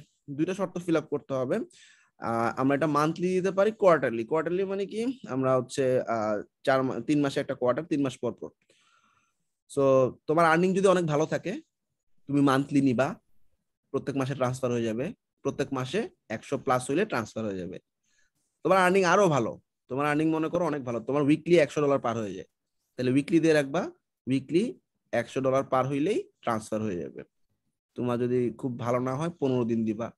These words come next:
আরো না ভালো হইলে মান্থলি দিয়ে রাখবা, ঠিক আছে? তো আমি সাজেস্ট করি মান্থলি একশো ডলার, মানে আমাদের প্রত্যেক মাসে একশো ডলার প্লাস হইলেই ট্রান্সফার করে দিবে, শেষ। যেটা সেট আপ করে নিলাম, আর কিছু দরকার নেই, আর, আহ, রিভার্স ব্যালেন্সের দরকার নেই।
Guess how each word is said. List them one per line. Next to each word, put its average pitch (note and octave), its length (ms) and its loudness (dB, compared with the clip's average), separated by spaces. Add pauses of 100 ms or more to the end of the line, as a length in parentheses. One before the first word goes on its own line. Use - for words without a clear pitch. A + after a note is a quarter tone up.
আরো C3 180 2
না C#3+ 220 0
ভালো C#3 180 -2
হইলে C#3 160 0 (680)
মান্থলি B2 380 -6
দিয়ে A2+ 180 -2
রাখবা, G#2 280 -6
ঠিক F3 160 -10
আছে? - 200 -12 (420)
তো - 60 -4
আমি D3 140 0
সাজেস্ট F3+ 320 -2
করি A3 140 0
মান্থলি C#3+ 540 0
একশো B2 300 0
ডলার, G2 220 -6 (480)
মানে G#3+ 280 -4 (260)
আমাদের A#2 280 -6
প্রত্যেক C3+ 340 -6
মাসে B2+ 360 -2 (140)
একশো A#2+ 320 -4
ডলার B2 220 0
প্লাস B2 400 -2
হইলেই C#3 380 -2 (160)
ট্রান্সফার G2+ 480 -8
করে F2 200 -8
দিবে, D2 220 -14 (280)
শেষ। - 320 -8 (560)
যেটা G3 140 2
সেট G#3+ 140 4
আপ G#3+ 100 4
করে G#3+ 180 6
নিলাম, A3+ 280 2
আর E3 140 0
কিছু F3 180 -4
দরকার F3+ 200 2
নেই, G#3+ 100 2
আর, C#3+ 240 4
আহ, C3 220 2
রিভার্স D#3+ 280 2
ব্যালেন্সের D#3 340 -2
দরকার A#2+ 260 -4
নেই। G2+ 240 -8